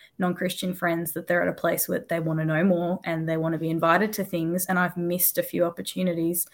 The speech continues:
because I've just gotten so stuck in that way for so long. So now I'm just, I'm working on that. But I think a big part is also just acknowledging that life's still hard,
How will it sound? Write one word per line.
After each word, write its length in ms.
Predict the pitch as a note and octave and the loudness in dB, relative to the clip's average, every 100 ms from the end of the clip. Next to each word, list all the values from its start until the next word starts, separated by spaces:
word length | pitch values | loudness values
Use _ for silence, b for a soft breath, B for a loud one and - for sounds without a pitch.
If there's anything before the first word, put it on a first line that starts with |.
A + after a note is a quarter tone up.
| b b - | b b -4
because 320 | F#3 F3+ F3 | 4 6 6
I've 200 | E3 D#3+ | 2 2
just 240 | F3+ - | -2 2
gotten 240 | F3 E3 F3 | 2 2 0
so 200 | F3+ E3+ | 0 2
stuck 360 | - F3+ - | 2 2 2
in 220 | E3+ D#3+ D#3 | 0 0 0
that 200 | E3+ - | 0 2
way 360 | D#3 D#3 F#3 b b b b | 2 2 -2 b b b b
for 80 | - | 0
so 240 | - F3+ E3+ | 2 4 6
long. 400 | E3 E3 E3+ - b b | 6 4 0 -6 b b
So 120 | - E3 | -4 2
now 100 | E3 | 2
I'm 100 | E3 | 2
just, 280 | - - - - | 0 -4 -4 4
I'm 100 | F#3+ | 10
working 340 | F3+ F3 F3+ | 10 8 2
on 160 | D#3+ E3 | 2 2
that. 340 | E3+ D#3+ - _ - | 2 0 -2 _ -2
But 240 | E3 E3 | 0 0
I 40 | F#3 | 0
think 180 | F3+ F3+ | 0 0
a 60 | |
big 220 | E3 D#3+ | 0 -2
part 300 | - D#3+ D#3 - | 0 2 2 0
is 220 | E3 D#3+ | -4 0
also 540 | D#3+ D#3 - D#3+ D#3 D#3 | 0 2 2 2 0 0
just 300 | D#3 E3+ D3 | 0 -2 -2
acknowledging 480 | D#3 D#3+ D#3+ E3 E3 | -2 -2 -2 -2 -2
that 100 | - | 2
life's 240 | E3+ D#3+ | 0 0
still 200 | - E3+ | -2 -2
hard, 360 | E3 E3 D#3+ | 2 2 2